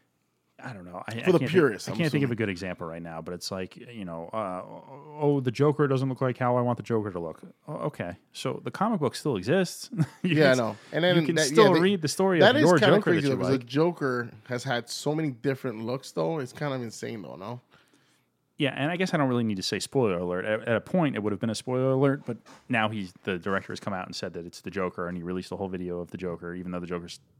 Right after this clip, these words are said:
Speaker 1: only sort of in the movie. It's not really in the movie.
Speaker 2: Gotcha.
Speaker 1: Did you hear this whole thing?
Speaker 2: No, I had no idea.
Speaker 1: So there's a, a very quick scene with the Joker in the movie, and he's never identified. In the credits, he's, like,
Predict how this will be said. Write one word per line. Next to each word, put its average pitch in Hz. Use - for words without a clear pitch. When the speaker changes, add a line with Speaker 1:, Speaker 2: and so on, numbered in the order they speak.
Speaker 1:
only 95
sort 101
of 95
in 98
the 95
movie. 104
It's -
not 90
really 98
in 104
the 101
movie. 104
Speaker 2:
Gotcha. 104
Speaker 1:
Did 120
you 120
hear 123
this 127
whole 139
thing? 143
Speaker 2:
No, 127
I 98
had 117
no 107
idea. 107
Speaker 1:
So -
there's 127
a, -
a 104
very 120
quick -
scene 95
with -
the 101
Joker 95
in 101
the 95
movie, 95
and 104
he's 95
never 101
identified. 92
In 107
the 98
credits, 101
he's, 98
like, 92